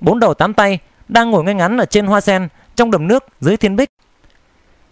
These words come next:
Ba vị Đại Minh Tôn Vương và một con chó đen bị xếp thành một hàng, đều bị buộc vào một cái dây xích chó. Hạo Thiên Quyển vô cùng tủi thân ngồi giữa Già La Minh Tôn cùng hai vị Đại Minh Tôn Vương kia. Ba vị Đại Minh Tôn Vương tuy bị trấn áp dưới vô vọng thiên bích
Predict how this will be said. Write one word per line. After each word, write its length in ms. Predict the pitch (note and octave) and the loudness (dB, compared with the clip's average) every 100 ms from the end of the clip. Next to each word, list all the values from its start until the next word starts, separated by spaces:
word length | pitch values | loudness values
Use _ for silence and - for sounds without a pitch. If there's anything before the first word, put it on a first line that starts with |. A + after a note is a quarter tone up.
| _ _ _ | _ _ _
Ba 220 | E3+ G#3 | 0 0
vị 220 | G3 F3 D3+ | 0 -4 -2
Đại 180 | E3 | -4
Minh 160 | E3+ F#3+ | -2 -4
Tôn 180 | G3 E3+ | -4 -2
Vương 240 | F#3+ F#3+ - - | -2 -4 -8 -4
và 120 | E3+ | -2
một 100 | D#3+ | 0
con 180 | - F#3 | -2 0
chó 140 | F3 | 0
đen 260 | F#3 F#3 E3+ - _ C#3+ | 0 -2 -4 -12 _ -2
bị 180 | F3+ | -2
xếp 200 | E3+ B3+ | 0 -2
thành 120 | A3 E3+ | 0 -2
một 140 | C#3+ | 0
hàng, 260 | D3+ C3+ G#2+ _ _ - | -2 -2 -6 _ _ -2
đều 140 | F3+ | 0
bị 80 | F3+ | 0
buộc 240 | E3+ E3+ | 0 0
vào 80 | E3+ | 0
một 160 | D#3+ D3 | -2 -2
cái 120 | E3+ | -2
dây 140 | G3 | -2
xích 200 | G3 A#3+ | -2 -2
chó. 280 | E3 D3+ A3+ - _ _ _ _ | 0 0 0 -6 _ _ _ _
Hạo 260 | - F#3 F3+ | 0 0 0
Thiên 160 | A3+ | -2
Quyển 180 | G#3 D#3 | -2 -2
vô 100 | F#3+ | 0
cùng 200 | G#3 F3 | 0 0
tủi 140 | D3 C#3 | -2 0
thân 240 | G3+ G3+ - _ | -2 -2 -10 _
ngồi 180 | - D#3+ | 0 0
giữa 160 | C#3 A3+ | 2 0
Già 160 | F#3 | 0
La 120 | D3+ F3+ | 0 0
Minh 140 | F#3+ | 0
Tôn 260 | - F#3+ F3 - - | 0 0 -2 -12 0
cùng 200 | F3+ E3+ | 0 2
hai 120 | G#3+ | -2
vị 180 | F3+ F3+ | -2 -6
Đại 200 | G3+ E3+ | -4 -4
Minh 140 | G3 | 0
Tôn 160 | G3 F#3+ | -2 -2
Vương 180 | F#3+ F3 | -4 -2
kia. 240 | F#3 F3 - _ _ _ _ _ _ _ | -2 -2 -4 _ _ _ _ _ _ _
Ba 200 | - G#3+ | 0 0
vị 160 | F#3 F3 | 0 -4
Đại 120 | F3 | -4
Minh 120 | G3+ | -2
Tôn 180 | G#3 G#3 | -2 0
Vương 260 | F#3 G#3 F#3 | 0 -2 -2
tuy 160 | A3+ | -2
bị 140 | F#3+ E3 | 0 -2
trấn 180 | D#3 | -2
áp 180 | G#3 C4 | -2 -2
dưới 160 | D3+ F#3 | -2 0
vô 120 | G3+ | 2
vọng 200 | F#3+ D3 | 0 0
thiên 180 | F#3 G3 | -4 -2
bích 180 | C4 | -4